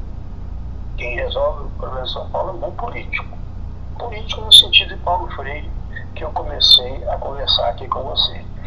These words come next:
Ele cons-, conseguiu, a partir de uma ideia de que a alfabetização era para todos,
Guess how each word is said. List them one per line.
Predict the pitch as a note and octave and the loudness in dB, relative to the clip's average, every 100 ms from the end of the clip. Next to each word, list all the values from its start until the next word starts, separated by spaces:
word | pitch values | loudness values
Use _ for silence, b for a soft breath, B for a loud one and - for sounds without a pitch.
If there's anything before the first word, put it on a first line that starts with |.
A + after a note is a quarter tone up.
| B - | B -6
Ele | - - | -4 -2
cons-, | F3+ - - - | -2 -2 -4 -4
conseguiu, | F3 - - - C4 F4+ F#4 - - | 0 2 0 -2 -6 -6 -6 -6 -4
a | - | -2
partir | - C3+ - - | -2 -2 -2 -4
de | |
uma | F3 D3 | -4 -4
ideia | - A#2 G#2+ G#2+ | -4 -4 -4 -4
de | - | -6
que | - | -2
a | - | 0
alfabetização | - - - - C#3+ - - | 0 -2 -4 -6 -4 -4 0
era | - E2+ | 0 0
para | - - | -2 -4
todos, | - A#2 - - | -4 -6 2 2